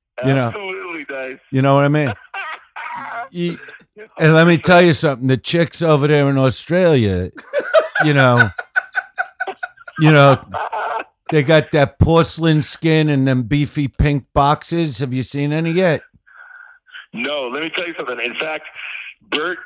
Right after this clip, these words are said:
Speaker 2: yeah, I, I, Bert, I'll send Bert a picture of where I currently am. I, my hotel, we are in a quarry shooting a,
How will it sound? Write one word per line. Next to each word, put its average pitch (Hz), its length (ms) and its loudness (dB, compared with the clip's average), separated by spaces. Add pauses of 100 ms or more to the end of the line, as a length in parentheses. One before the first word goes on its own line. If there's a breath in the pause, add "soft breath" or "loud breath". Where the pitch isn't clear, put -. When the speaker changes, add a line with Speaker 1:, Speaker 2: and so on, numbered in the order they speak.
(300)
Speaker 2:
yeah, 120 280 -2
I, 127 100 -2
I, 123 60 -6 (120)
Bert, 175 180 -6 (160)
I'll 156 260 -4
send 175 220 -10
Bert 160 240 -6
a 131 40 -10
picture - 500 -8
of 107 160 -6 (100)
where 123 340 -8
I 139 300 -4 (100)
currently 143 500 -6
am. 143 160 -4 (120)
I, 113 240 -6
my 156 140 -4
hotel, - 380 -12 (260)
we 160 160 -6
are 170 160 -4
in 139 400 -8
a 110 120 -6 (200)
quarry 95 500 -8 (440)
shooting 143 480 -4
a, 107 580 -6